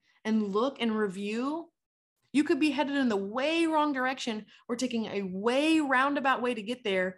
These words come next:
when you could just have a straight shot. I love you. I'm proud of you. And before I sign off today, I want you to pat yourself on the back,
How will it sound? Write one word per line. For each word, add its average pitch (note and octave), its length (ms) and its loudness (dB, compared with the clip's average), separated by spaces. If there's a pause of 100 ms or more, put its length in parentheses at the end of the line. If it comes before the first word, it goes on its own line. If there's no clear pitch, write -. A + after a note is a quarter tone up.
(160)
when A#3+ 160 4
you A#3+ 80 4
could B3 140 -2
just A3+ 340 -2
have G#3 180 -2
a F#3+ 60 -4
straight - 400 -2
shot. - 280 0 (2000)
I A3+ 60 -4
love A3 340 0
you. G3 240 -2
I'm G3 160 -6
proud G3+ 380 2
of G3 180 -6
you. - 340 -14 (880)
And G#3+ 100 -4
before A3+ 340 0
I A#3+ 80 2
sign A3+ 240 -2
off G3 160 -2
today, F#3+ 240 -4
I F#3+ 120 -4
want G#3+ 260 -2
you A3 260 -2
to G3+ 140 -10
pat F#3+ 260 -4
yourself A3+ 320 -4
on A3+ 80 -8
the F#3+ 80 -4
back, F#3+ 160 -6